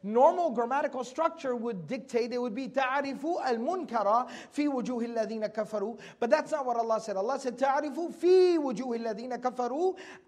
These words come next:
المنكر. Which means that you will see only in the faces of those people who disbelieve, you will see in their faces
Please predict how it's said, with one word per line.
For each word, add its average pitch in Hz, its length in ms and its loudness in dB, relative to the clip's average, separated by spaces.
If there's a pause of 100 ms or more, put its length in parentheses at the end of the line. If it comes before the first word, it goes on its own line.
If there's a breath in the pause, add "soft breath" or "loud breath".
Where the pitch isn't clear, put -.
المنكر. 233 720 4 (640 soft breath)
Which 220 260 -2
means 285 460 -2
that 254 480 6
you 233 180 0
will 262 220 -2
see 339 340 -4 (120)
only 392 680 6
in 339 160 -4
the 277 140 6
faces 339 580 0
of 247 180 2
those 330 280 2
people 277 320 -2
who 262 100 -2
disbelieve, 277 720 0 (640 soft breath)
you 254 140 0
will 277 140 0
see 349 280 -2
in 285 120 -4
their 254 160 0
faces 320 580 -2